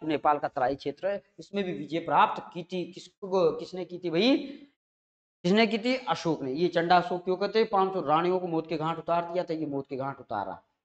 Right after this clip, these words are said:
यहाँ पर पाँच सौ रानियों को क्या मार दिया था इसने, ये अशोक। कौन है ये? अशोक। और ये किसको?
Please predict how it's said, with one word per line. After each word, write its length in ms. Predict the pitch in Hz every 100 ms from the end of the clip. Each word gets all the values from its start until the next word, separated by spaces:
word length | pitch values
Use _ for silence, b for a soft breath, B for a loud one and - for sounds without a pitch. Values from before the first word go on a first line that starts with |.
| _ 139
यहाँ 200 | 147 147
पर 100 | 196
पाँच 280 | 175 170 165
सौ 60 | -
रानियों 300 | 165 156 160
को 80 | 156
क्या 240 | 175 214 202 _ _ -
मार 160 | 160 170
दिया 180 | 175 165
था 100 | 151
इसने, 260 | - 135
ये 140 | 135 131
अशोक। 600 | - 220 247 - - _
कौन 160 | 156 220
है 100 | 269
ये? 280 | 214 - _
अशोक। 460 | 143 - 170 - - _
और 120 | 139 139 -
ये 140 | 185
किसको? 680 | 185 180 - 220 185 -